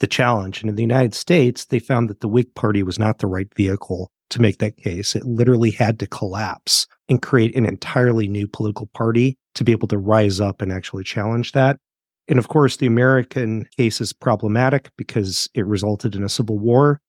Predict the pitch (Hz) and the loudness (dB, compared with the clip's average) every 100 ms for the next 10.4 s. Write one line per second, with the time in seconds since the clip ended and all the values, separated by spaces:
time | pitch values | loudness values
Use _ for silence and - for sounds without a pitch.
0 | _ _ _ - - - 104 113 104 104 | _ _ _ -14 -10 -4 -4 -4 -2 -2
1 | 104 - - 113 - 104 110 98 92 - | -2 -4 -6 -4 0 -2 -2 -4 -4 0
2 | 127 131 139 139 - _ _ _ _ _ | 2 4 4 2 -2 _ _ _ _ _
3 | - 139 123 120 - _ - 139 143 151 | 2 2 2 -2 -12 _ -4 -2 2 4
4 | 165 151 139 123 123 143 127 - 113 104 | 4 2 2 0 -2 -2 -2 -4 -4 -4
5 | 110 113 113 104 104 107 104 - 104 104 | -2 0 0 0 -2 -2 -4 -6 -4 -2
6 | 98 - - 101 - 139 143 131 120 101 | -4 -8 -10 -10 0 4 4 2 0 0
7 | 92 - 98 - 90 85 87 _ _ - | 0 -2 -2 -2 -4 -6 -10 _ _ 0
8 | 117 110 107 101 - - - - 117 107 | 4 4 2 -4 -12 -12 -6 0 2 0
9 | - 107 - 127 110 110 98 - 110 98 | -2 -6 -4 -2 0 0 0 -2 -4 -2
10 | - 98 87 | -2 -2 -4